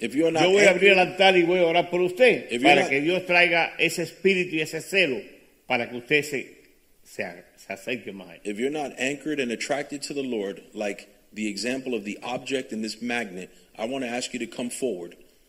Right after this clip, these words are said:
Speaker 1: I wanna
Speaker 2: Y le voy a
Speaker 1: pray for
Speaker 2: pedir
Speaker 1: you.
Speaker 2: a los músicos, por favor, me, no me lleven mal, pero la última cancioncita que cantaron.
Speaker 1: And I wanna ask the musicians to come forward.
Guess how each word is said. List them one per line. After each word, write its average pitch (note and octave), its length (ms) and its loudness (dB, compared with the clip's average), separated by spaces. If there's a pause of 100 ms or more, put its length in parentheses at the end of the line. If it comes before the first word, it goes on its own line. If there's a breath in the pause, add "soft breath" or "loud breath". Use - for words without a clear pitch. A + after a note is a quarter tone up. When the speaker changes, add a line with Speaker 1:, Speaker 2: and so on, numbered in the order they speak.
(520)
Speaker 1:
I - 40 -10
wanna - 120 0
Speaker 2:
Y G3 60 0
le F3 100 8
voy F3 80 6
a F#3 40 6
Speaker 1:
pray - 20 6
for F#3 100 -2
Speaker 2:
pedir E3+ 120 6
Speaker 1:
you. F3 60 6
Speaker 2:
a E3 40 6
los D#3+ 100 2
músicos, D3+ 400 -4
por C3+ 140 -2
favor, C3 280 0 (480)
me, G#2 420 -12 (180)
no A#2+ 140 -12
me A#2 360 -8
lleven A#2 380 -6
mal, B2 240 -6
pero A2 240 -6 (220)
la A#2 120 -2
última C3+ 300 -4
cancioncita A#2 520 -8
que G#2+ 120 -10
cantaron. G#2+ 480 -10 (220)
Speaker 1:
And A2 100 -6
I G#2+ 60 -4
wanna B2+ 280 -6
ask B2 140 -6
the A#2 60 -10
musicians A2+ 420 -8
to G#2+ 80 -14
come G#2+ 200 -12
forward. A#2 360 -10